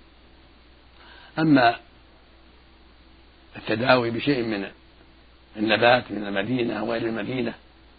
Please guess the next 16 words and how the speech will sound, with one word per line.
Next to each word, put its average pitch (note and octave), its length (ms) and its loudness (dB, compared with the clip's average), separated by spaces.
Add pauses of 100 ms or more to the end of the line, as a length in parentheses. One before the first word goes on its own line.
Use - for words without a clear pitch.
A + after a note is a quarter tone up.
(260)
إذا A#2+ 200 0
جرب A#2 360 4 (1200)
ونفع B2+ 440 4
فلا D#3+ 220 -2
بأس A2+ 180 -8
بذلك. F2+ 420 -10 (340)
إذا F2 80 -8
وجد A2 300 -4
نبات A2+ 400 2 (680)
في - 60 -14
المدينة G#2+ 480 -4
أو G2+ 160 -4
غير A#2 100 -2
المدينة A2+ 540 -4 (2000)
تفعله A#2 400 -2
المرأة A#2 340 2